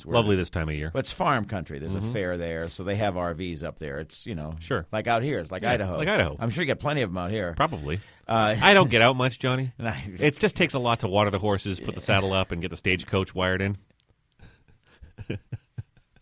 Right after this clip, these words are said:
Speaker 1: Wired in?
Speaker 2: Yeah,
Speaker 1: Really?
Speaker 2: whatever.
Speaker 1: Really?
Speaker 2: Yeah.
Speaker 1: This is the only stagecoach with
Speaker 2: Yes.
Speaker 1: Wi-Fi?
Speaker 2: <laughs>
Speaker 1: Yes.
Speaker 2: You know.
Speaker 1: Our Pony Express has the first hotspot? Is that what you're telling me?
Speaker 2: Well, it's just hard to jumpstart the horses. I mean, they, they, they chafe. <laughs>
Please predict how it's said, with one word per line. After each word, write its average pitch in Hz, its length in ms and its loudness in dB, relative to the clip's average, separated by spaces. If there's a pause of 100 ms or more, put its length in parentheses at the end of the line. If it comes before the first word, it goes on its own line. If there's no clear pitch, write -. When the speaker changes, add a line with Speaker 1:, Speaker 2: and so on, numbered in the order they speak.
(480)
Speaker 1:
Wired 117 540 -2
in? 143 260 -4
Speaker 2:
Yeah, 233 140 2
Speaker 1:
Really? 135 120 8
Speaker 2:
whatever. 95 300 4 (400)
Speaker 1:
Really? 165 420 0
Speaker 2:
Yeah. - 160 -2 (200)
Speaker 1:
This 135 140 -6
is 135 120 -8
the 127 160 -4
only 127 160 -2
stagecoach 123 500 -2
with 113 120 -4
Speaker 2:
Yes. 107 100 -2
Speaker 1:
Wi-Fi? 120 460 4
Speaker 2:
<laughs> 120 140 -2
Speaker 1:
Yes. 151 240 -2 (160)
Speaker 2:
You 156 80 0
know. 110 180 2 (440)
Speaker 1:
Our 123 120 0
Pony 151 300 -2
Express 135 420 0
has 131 100 -4
the 113 80 -6
first 127 300 -4
hotspot? 147 500 0
Is 160 80 -8
that 135 80 -2
what 120 60 -4
you're 139 100 -4
telling 151 240 -2
me? 170 100 0
Speaker 2:
Well, 202 120 2
it's 175 100 -6
just 240 140 0
hard 247 220 2
to 147 60 0
jumpstart 135 460 2
the 120 80 -2
horses. 117 400 -4
I 85 60 -4
mean, 85 160 -2
they, 107 100 -2
they, 107 160 -6
they 98 140 -4
chafe. - 440 -2 (1000)
<laughs> 139 60 2